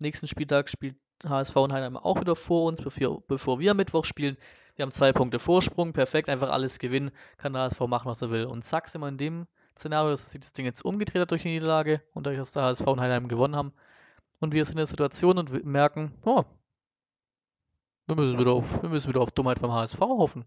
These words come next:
Oh. Der H S V wird im Normalfall wahrscheinlich mehr Punkte als wir aus den letzten drei Spielen. Oh. Da müssen wir sogar aufpassen, dass wir noch Dritter werden. Oh. Nochmal Relegation, Relegation.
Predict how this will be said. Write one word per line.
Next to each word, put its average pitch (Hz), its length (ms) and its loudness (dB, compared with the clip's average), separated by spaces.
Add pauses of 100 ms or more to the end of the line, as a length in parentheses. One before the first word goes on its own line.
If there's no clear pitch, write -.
(680)
Oh. 240 260 0 (2500)
Der 143 100 2
H 113 80 2
S - 120 -6
V 123 200 6
wird 127 160 2
im 123 120 -6
Normalfall 117 580 -2
wahrscheinlich 113 600 -4 (380)
mehr 113 200 -2
Punkte 247 320 0
als 208 160 0
wir 139 100 6
aus 127 120 0
den - 40 -2
letzten - 220 -6
drei 117 200 0
Spielen. 117 360 -6 (560)
Oh. 370 240 -2 (720)
Da 131 140 -2
müssen 127 160 -2
wir 120 80 2
sogar 117 200 0
aufpassen, 113 400 -4 (220)
dass 117 160 -14
wir 107 80 -8
noch 107 80 -8
Dritter 202 320 -4
werden. 120 260 -4 (480)
Oh. 240 280 -2 (500)
Nochmal 120 260 -4
Relegation, 120 560 -6
Relegation. 127 640 -4